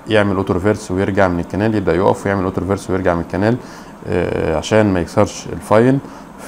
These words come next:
فالموتور ده بصراحة يعني، آه، ممتاز جدًا، والاوبشنز او الحلول اللي بيقدمها في فئه سعريه زي دي ممتازه جدًا.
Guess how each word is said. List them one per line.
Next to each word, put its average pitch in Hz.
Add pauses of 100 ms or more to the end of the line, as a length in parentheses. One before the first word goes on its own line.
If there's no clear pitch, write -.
فالموتور 87
ده 101
بصراحة 101
يعني، 92 (100)
آه، 78 (640)
ممتاز 90
جدًا، 104 (400)
والاوبشنز 98
او 90
الحلول 104
اللي 98
بيقدمها 90
في -
فئه 98
سعريه 92
زي 87
دي 104 (380)
ممتازه 92
جدًا. 104